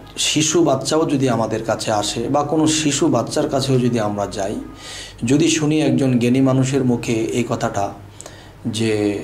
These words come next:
এ, সে এমন একটা কথা বলছে যে, যেই কথাটি আমার জানা নেই, তখন সেই কথাটি আমি একজন বাচ্চার কাছে জেনে, এ, শুনে আমি তা, আ, আমার ব্রেনটে নিলাম, আমার জ্ঞানে নিলাম। আ, দেখা গেছে এমন একটা সাধু পুরুষ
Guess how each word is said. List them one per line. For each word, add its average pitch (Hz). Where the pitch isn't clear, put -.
এ, 104
সে 117
এমন 117
একটা 151
কথা 135
বলছে 131
যে, 147
যেই 151
কথাটি 156
আমার 120
জানা 107
নেই, 101
তখন 147
সেই 151
কথাটি 151
আমি 123
একজন 120
বাচ্চার 113
কাছে 147
জেনে, 120
এ, 113
শুনে 139
আমি 110
তা, 101
আ, 101
আমার 104
ব্রেনটে 120
নিলাম, 107
আমার 107
জ্ঞানে 120
নিলাম। 95
আ, 107
দেখা 117
গেছে 156
এমন 143
একটা 143
সাধু 131
পুরুষ 135